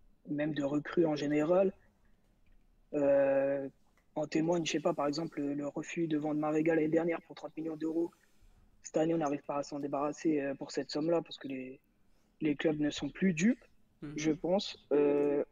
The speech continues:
Speaker 1: on avait, l'année dernière, on avait renouvelé Maxi, un peu, un peu étrange, euh, du type, euh, Yanko, Waris, Everton,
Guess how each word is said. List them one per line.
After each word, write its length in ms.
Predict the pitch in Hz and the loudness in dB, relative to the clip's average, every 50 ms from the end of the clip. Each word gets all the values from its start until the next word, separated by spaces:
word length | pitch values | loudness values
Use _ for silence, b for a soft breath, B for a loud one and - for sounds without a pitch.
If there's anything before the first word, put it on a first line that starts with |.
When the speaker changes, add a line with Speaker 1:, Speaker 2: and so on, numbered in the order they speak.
| _ _ | _ _
Speaker 1:
on 100 | - 160 | -4 -2
avait, 320 | 160 156 151 160 156 151 | -2 0 0 0 2 2
l'année 240 | 160 160 160 170 170 | 2 2 2 0 2
dernière, 300 | 160 175 170 190 185 170 175 | 2 2 4 4 2 2 0
on 60 | 156 | -2
avait 160 | 151 143 151 | -2 -4 -4
renouvelé 400 | 147 143 151 156 151 143 151 147 | -4 -4 -4 -4 -4 -4 -4 -4
Maxi, 560 | 151 156 156 - - - - 202 208 214 208 - _ _ _ _ _ _ _ _ _ _ _ _ _ _ _ _ _ _ _ _ _ - | -2 -2 -4 -4 -6 -4 -2 0 0 0 -2 -4 _ _ _ _ _ _ _ _ _ _ _ _ _ _ _ _ _ _ _ _ _ -12
un 180 | 170 160 160 | -8 -8 -8
peu, 360 | 156 - 170 160 160 156 156 - - | -6 -4 -2 0 0 0 -2 -4 -6
un 120 | 160 156 | -10 -10
peu 180 | 151 - 165 165 | 0 2 4 4
étrange, 480 | 165 - - - 170 170 170 165 156 156 | 4 2 0 -4 -6 -4 -4 -2 -2 -2
euh, 160 | 147 151 151 | -2 -2 -2
du 200 | 147 139 147 151 | -4 -6 -10 -10
type, 300 | 143 - - 170 160 - 156 | -10 -8 -8 -8 -6 -4 -4
euh, 160 | 143 143 143 | -2 -2 -2
Yanko, 460 | 151 160 160 165 165 156 - - 175 165 165 165 | -2 -2 -2 -2 -4 -6 -2 2 2 4 4 4
Waris, 420 | 165 160 156 151 147 165 160 - - - | 2 0 0 -2 -4 -6 -10 -8 -6 -6
Everton, 500 | 151 147 151 147 - - - 160 156 | -4 -4 -4 -6 -8 -8 -8 -8 -6